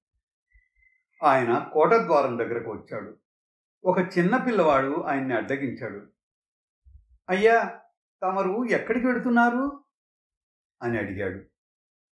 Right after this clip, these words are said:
"రాజుగారి దగ్గర భోజనానికి వెడుతున్నా." "వెళ్ళకండి."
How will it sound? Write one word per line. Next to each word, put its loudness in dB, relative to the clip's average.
"రాజుగారి 4
దగ్గర -2
భోజనానికి -2
వెడుతున్నా." -8
"వెళ్ళకండి." 0